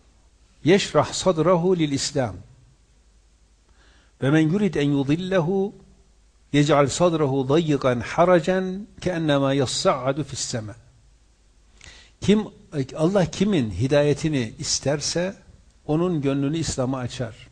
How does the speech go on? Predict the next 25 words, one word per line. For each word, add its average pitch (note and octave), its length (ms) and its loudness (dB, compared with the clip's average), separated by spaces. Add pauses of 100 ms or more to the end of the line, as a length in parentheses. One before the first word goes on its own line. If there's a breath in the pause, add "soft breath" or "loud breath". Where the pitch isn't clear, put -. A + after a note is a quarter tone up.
(1400 soft breath)
Ama D#3+ 220 2
bu F3 60 0
kişi F3 320 -2
henüz, F3+ 180 0
henüz F3 300 0
hidayete D#3+ 440 -2
ermiş C#3+ 380 -4
değil. G#2+ 280 -12 (680)
Allah E3+ 240 2
kimi G#3+ 280 -2
yehdi D#3 580 -2
ileyhi F3 440 2
men E3+ 120 -2
yeşâ D3 580 0
diyor, A2+ 240 -8
değil G#3 140 -4
mi? - 180 -6 (880 soft breath)
Gereken D3+ 460 2
çalışmayı C#3+ 640 -2
yapanı C3+ 540 -2
Allahü A2+ 360 -6
Teala G#2 540 -10 (1200)
hidayete A#2+ 500 -2
erdirir G2 580 -10
diyor. - 240 -20